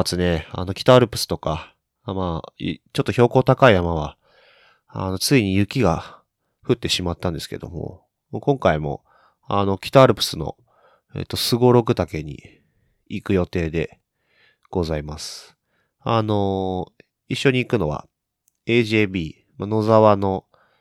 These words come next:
ブルワリーに勤めてるピロ君。そう。あの、今年の十一月に、オーエムエムっていうイベントが野沢温泉でやるんですけども、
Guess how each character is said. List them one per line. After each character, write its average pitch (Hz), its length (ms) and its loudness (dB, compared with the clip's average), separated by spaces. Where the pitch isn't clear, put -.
ブ 113 120 -2
ル 98 100 2
ワ 82 120 0
リ 80 160 -6
ー - 40 -14
に - 80 -16
勤 - 240 -10
め 78 80 -8
て - 140 -16
る - 160 -14
ピ 131 100 2
ロ 127 120 4
君。 - 180 -18
そ - 400 -16
う。 - 60 -20
あ 110 180 -6
の、 107 100 -4
今 131 160 -2
年 147 720 2
の 117 1120 2
十 127 140 2
一 135 160 0
月 127 420 2
に、 95 300 -6
オ 147 120 10
ー 151 60 10
エ 151 60 8
ム 151 100 8
エ 143 80 10
ム 104 100 2
っ 82 40 0
て - 200 -8
い 85 40 2
う - 20 0
イ - 20 -2
ベ 92 140 0
ン 85 60 -6
ト 90 140 -2
が 85 380 -6
野 107 160 2
沢 110 260 6
温 104 120 2
泉 78 240 -10
で 78 80 -8
や 78 80 -6
る 78 100 -6
ん - 20 -14
で 78 80 -14
す - 80 -8
け - 100 -12
ど 82 120 -10
も、 82 360 -8